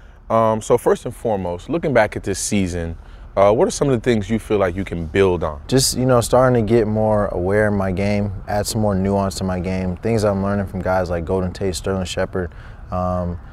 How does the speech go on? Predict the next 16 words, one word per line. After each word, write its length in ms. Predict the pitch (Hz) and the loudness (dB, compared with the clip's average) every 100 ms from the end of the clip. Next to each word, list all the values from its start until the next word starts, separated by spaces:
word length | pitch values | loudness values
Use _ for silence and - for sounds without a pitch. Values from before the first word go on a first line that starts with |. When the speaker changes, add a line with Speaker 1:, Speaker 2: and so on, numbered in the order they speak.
| - - | -18 -8
Speaker 2:
you 120 | 110 101 | -2 0
know, 140 | 98 | 2
they're, 240 | 101 98 - | 2 0 -2
you 100 | 98 | -4
know, 200 | 95 92 | -2 -2
Golden's 360 | 85 110 113 107 | 2 4 6 4
kinda, 240 | 113 107 | -2 -2
you 60 | 104 | 0
know, 180 | 101 98 | 0 -2
towards 240 | - 104 | 0 0
the 40 | 87 | 2
back 240 | 98 101 | 0 0
end 60 | 104 | -4
of 20 | |
his 120 | 95 | -4
career. 460 | - 95 101 95 | -2 0 2 0